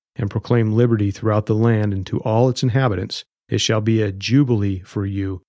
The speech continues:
when each of you shall return to his property and each of you shall return to his clan. That fiftieth year shall be a jubilee for you. In it you shall neither sow nor reap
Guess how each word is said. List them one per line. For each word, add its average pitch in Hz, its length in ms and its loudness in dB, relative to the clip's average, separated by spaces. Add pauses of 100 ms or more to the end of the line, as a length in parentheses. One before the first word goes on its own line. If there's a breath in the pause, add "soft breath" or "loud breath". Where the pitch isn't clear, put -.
(140)
when 110 160 -2
each 127 240 2
of 117 120 2
you 120 160 4
shall 113 220 2
return 123 420 2
to 123 120 2
his 113 140 0
property 110 540 0
and 95 120 -6
each 123 240 -2
of 107 100 0
you 107 140 0
shall 101 240 -4
return 107 400 -4
to 110 140 0
his 101 200 -4
clan. 104 560 -4 (380)
That 113 180 0
fiftieth 135 560 2
year 117 260 4
shall 101 200 -2
be 107 140 0
a 101 60 0
jubilee 113 460 2
for 101 180 -4
you. 104 320 0 (280)
In 131 180 2
it - 240 -2 (200)
you 110 200 -2
shall 107 280 0
neither 107 300 0
sow 123 380 2
nor 107 240 2
reap 127 320 2